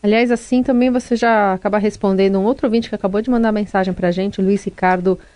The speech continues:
Platinetti, que também fala nesse sentido, né, de, de se, se essa ma-, manifestação não é uma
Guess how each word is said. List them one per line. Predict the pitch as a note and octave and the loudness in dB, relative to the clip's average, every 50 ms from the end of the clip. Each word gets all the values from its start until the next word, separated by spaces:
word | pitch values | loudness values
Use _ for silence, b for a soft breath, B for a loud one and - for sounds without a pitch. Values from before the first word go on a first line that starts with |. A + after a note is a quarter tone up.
| b b b b - | b b b b -6
Platinetti, | - G3+ G3+ G#3 - - - - A3 G3 F#3+ F#3 F#3 F#3 F#3 F#3+ G3 F#3+ - - - - E3 | -2 -2 -2 -2 -6 -10 -4 -2 0 0 2 2 2 2 2 0 -2 -4 -10 -8 -4 -4 -4
que | E3 E3 - | -4 -6 -10
também | - - G3 G3 F#3+ E3+ F3+ F#3 F#3+ F#3+ | -6 -2 -2 0 0 0 2 0 0 -2
fala | F#3 - - F#3 F3+ F3+ F3 | -2 -2 -2 -2 0 0 -2
nesse | F3 F3 F3 - G3+ | -2 -4 -4 -6 -6
sentido, | G3 - G#3 F#3+ F#3 - - F#3+ F#3 F#3 E3 E3 | -4 -2 -2 -2 -4 -4 -4 -2 -2 -2 -2 -4
né, | D#3+ E3+ F#3 G3 | -4 -4 -4 -4
de, | F#3 E3+ E3+ D#3+ D3+ D3 - b b b b b b b b _ - | -6 -6 -6 -8 -8 -8 -10 b b b b b b b b _ -12
de | - F3 | -10 -4
se, | - F#3 E3+ D#3+ | -4 -2 -4 -4
se | E3 - G3+ | -4 -4 -4
essa | F#3 - | -2 0
ma-, | G#3 G3 F#3 - - - | 0 -2 -2 -4 -6 -4
manifestação | G3+ G3 G3 F#3+ - - F#3+ - F#3 F3 - - - F#3+ G3 | -2 0 0 0 -2 -4 -4 -2 -2 -4 -4 -4 -2 -2 0
não | G3+ G3 F#3+ F#3 | 0 0 0 0
é | F#3 F#3 | 0 0
uma | F#3+ F#3+ F#3+ F3+ E3+ D#3+ D3 | -2 -2 -2 -2 -2 -4 -6